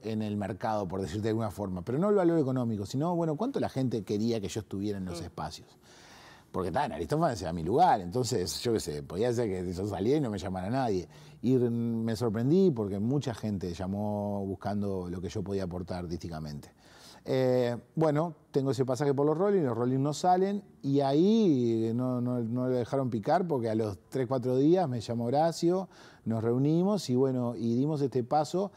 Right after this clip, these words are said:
Speaker 1: que en realidad para mí fue mucho tiempo de que estaba, este, tengo que nombrar a Paul Fernández porque fue muy importante para,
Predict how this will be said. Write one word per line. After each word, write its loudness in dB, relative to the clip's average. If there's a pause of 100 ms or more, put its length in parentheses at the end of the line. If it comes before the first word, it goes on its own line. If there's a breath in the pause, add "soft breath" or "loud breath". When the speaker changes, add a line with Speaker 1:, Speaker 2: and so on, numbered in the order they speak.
(1120 loud breath)
Speaker 1:
que 4
en 0
realidad 2
para -2
mí 2
fue -4
mucho 2
tiempo 0
de 4
que -4
estaba, -2
este, -8 (220)
tengo 0
que 0
nombrar 2
a 0
Paul 0
Fernández 0
porque -4
fue -4
muy 0
importante -2
para, -6